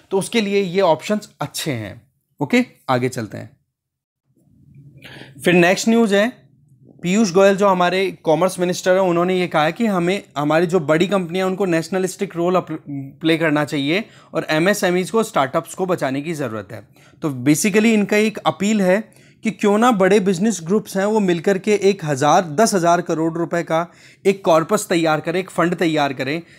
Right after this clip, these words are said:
जिससे कि हमारे जो स्टार्टअप्स हैं उनको बचाया जा सके। नहीं तो क्या होता है कि फॉरेन इन्वेस्टर्स आते हैं और सस्ते में उन स्टार्टअप्स को टेक ओवर कर लेते हैं। इसका बेस्ट एग्जांपल मैं आपको बताऊं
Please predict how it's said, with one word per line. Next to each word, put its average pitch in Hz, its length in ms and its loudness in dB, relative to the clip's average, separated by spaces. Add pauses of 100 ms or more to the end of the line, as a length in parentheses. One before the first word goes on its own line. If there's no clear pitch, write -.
(140)
जिससे 208 340 2
कि 240 140 0
हमारे 175 380 4
जो 214 120 2
स्टार्टअप्स 160 600 0
हैं 165 180 -2 (200)
उनको 202 220 -2
बचाया 147 360 -2
जा 120 140 -6
सके। 123 340 -10
नहीं 160 180 -2
तो 233 100 0
क्या 226 160 4
होता 202 220 2
है 196 200 -2 (260)
कि 208 80 -4
फॉरेन 190 360 2
इन्वेस्टर्स 196 600 -2
आते 170 200 0
हैं 214 60 2
और 226 60 2
सस्ते 202 340 -2
में 202 100 0
उन 190 140 2
स्टार्टअप्स 160 500 -2
को 190 80 -2
टेक 147 260 -4
ओवर 147 160 -4
कर 139 120 -4
लेते 127 280 -6
हैं। 139 140 -8 (240)
इसका - 200 -2
बेस्ट 190 320 2
एग्जांपल 196 400 -2
मैं 190 100 -4
आपको 180 240 -4
बताऊं 170 340 -2